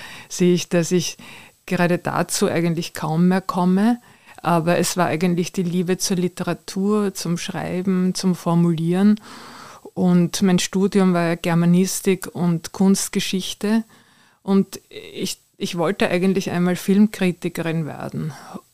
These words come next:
Und ja, wie es so geht, ich habe dann eben sehr viele Künstlerinnen und Künstler kennengelernt.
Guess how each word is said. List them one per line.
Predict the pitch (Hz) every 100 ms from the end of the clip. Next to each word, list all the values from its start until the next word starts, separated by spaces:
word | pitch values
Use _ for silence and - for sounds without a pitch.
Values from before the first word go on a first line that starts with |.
| -
Und | 190 175 170 - - - - -
ja, | 220 190 165
wie | 196
es | 202 -
so | 214
geht, | 220 190
ich | 185 196
habe | -
dann | 196 185
eben | 180
sehr | 185 185
viele | 190 180
Künstlerinnen | 175 196 190 - 180 175 170 170
und | 170
Künstler | - 190 202 - 190
kennengelernt. | - 175 170 175 175 156 139 165 180 -